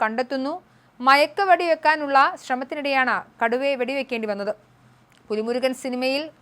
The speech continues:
കടുവയെ നായകൻ തളയ്ക്കുന്ന മലയാളി ആവശ്യത്തോടെ കണ്ടു. ഇതിൽ സമാനമായ സാഹചര്യമാണ് ഗ്രാമ്പിയിൽ ഉണ്ടായത്. കടുവയെ മയക്കുവെടി വെച്ചപ്പോൾ ആദ്യത്തെ വെടി കൊണ്ടില്ലെന്നും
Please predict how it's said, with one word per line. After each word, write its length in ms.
കടുവയെ 420
നായകൻ 380
തളയ്ക്കുന്ന 420
മലയാളി 380
ആവശ്യത്തോടെ 500
കണ്ടു. 220
ഇതിൽ 120
സമാനമായ 560
സാഹചര്യമാണ് 600
ഗ്രാമ്പിയിൽ 440
ഉണ്ടായത്. 300
കടുവയെ 480
മയക്കുവെടി 460
വെച്ചപ്പോൾ 420
ആദ്യത്തെ 340
വെടി 200
കൊണ്ടില്ലെന്നും 500